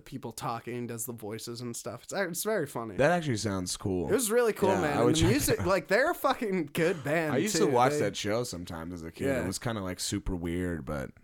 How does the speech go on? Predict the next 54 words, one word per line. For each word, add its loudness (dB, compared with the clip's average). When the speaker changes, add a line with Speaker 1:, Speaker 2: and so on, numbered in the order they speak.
Speaker 1:
Yeah. -2
Speaker 2:
I -2
liked -6
it. -6
Speaker 1:
Well, 0
Speaker 2:
Like 2
Speaker 1:
all 4
that 0
stuff -2
is, -4
like, -2
like, -2
all 0
those 0
Adult -2
Swim -4
shows -2
are -4
not -4
meant -4
for -8
kids, -8
but -10
that's -6
when -4
everyone -4
watches -6
'em. -8
Speaker 2:
Yeah, 6
like, 0
you 4
just 4
see 6
'em 2
'cause 0
they're 2
on, 2
like, 0
super 0
late 2
and 0
you're 0
a -2
kid -2
and -4
you're -2
like, -4
"I'm 4
Speaker 1:
Yeah. 2
Speaker 2:
gonna 0
watch -2
this -4
weird -2
show." -2